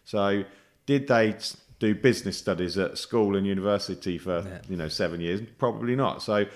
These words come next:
Speaker 1: they might be the best person in the world to build the house, and their, their skills are perfect, their finish is perfect.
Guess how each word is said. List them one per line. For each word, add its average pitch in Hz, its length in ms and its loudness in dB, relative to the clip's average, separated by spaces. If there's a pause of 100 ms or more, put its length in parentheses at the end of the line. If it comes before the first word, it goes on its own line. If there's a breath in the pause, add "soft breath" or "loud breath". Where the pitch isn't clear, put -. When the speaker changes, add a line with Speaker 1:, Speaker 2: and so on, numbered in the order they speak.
(120 loud breath)
Speaker 1:
they 110 140 2
might 113 220 4
be 110 80 2
the 104 80 4
best - 400 0
person 113 280 0
in 101 60 0
the 101 80 2
world 104 500 4
to 101 80 0
build 98 320 2
the 90 100 0
house, 92 420 -2
and 98 80 -2
their, 95 120 0
their 92 240 -2
skills 101 580 2
are 95 100 -6
perfect, 107 500 -2
their 90 100 -4
finish 113 400 -2
is 95 80 -10
perfect. 110 640 -4